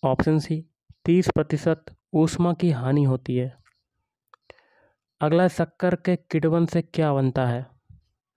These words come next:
तो शक्कर के किण्वन से बनता है, ऑप्शन ए, इथाइल अल्कोहल। नेक्स्ट है, अम्ल वर्षा होती है, तो ऑप्शन ए, कारखानों से अम्ल वर्षा होती है।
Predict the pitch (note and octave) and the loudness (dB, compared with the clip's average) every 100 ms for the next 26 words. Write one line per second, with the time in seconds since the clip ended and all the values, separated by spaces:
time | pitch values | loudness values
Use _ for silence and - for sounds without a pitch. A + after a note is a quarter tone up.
0 | _ _ _ _ _ - - C#3+ - D3+ | _ _ _ _ _ -6 -2 -2 -4 -6
1 | - E3+ E3+ E3+ - D3+ D3+ D#3 D3+ D#3+ | 0 0 0 -2 -2 0 2 2 0 0
2 | C#3+ C#3 D3 D3 D3+ C#3 - - D3+ D3 | 0 0 0 2 2 0 -2 0 2 0
3 | D3+ _ _ E3 D3+ - D3+ E3 E3 D#3+ | -2 _ _ -6 -4 -2 0 2 0 -4
4 | - D3+ D3+ D3 D3+ C3 B2+ B2+ - _ | -6 0 0 0 0 0 -4 -8 -18 _
5 | _ _ _ _ _ _ _ _ _ _ | _ _ _ _ _ _ _ _ _ _
6 | _ _ - D#3 E3 - F3+ F3 - E3+ | _ _ -4 0 0 -2 -2 -2 0 2
7 | F3 E3+ E3 - E3 B2+ C3 - C3 B2 | 2 2 -2 -2 -2 0 -2 -2 -4 -4
8 | B2+ - - - - - _ _ _ - | -8 -12 -14 -20 -20 -20 _ _ _ -2
9 | C#3+ C3+ - D#3+ E3 D#3 D3 D3 D3 - | 0 0 0 0 0 0 -2 -2 -2 -4
10 | C3+ C#3 C#3+ C#3+ C#3+ - _ - D#3 E3+ | -2 0 0 -2 -4 -6 _ -2 2 4
11 | C#3+ C3+ - C#3 B2+ - B2+ B2+ | 2 0 -2 -2 -2 -4 -6 -6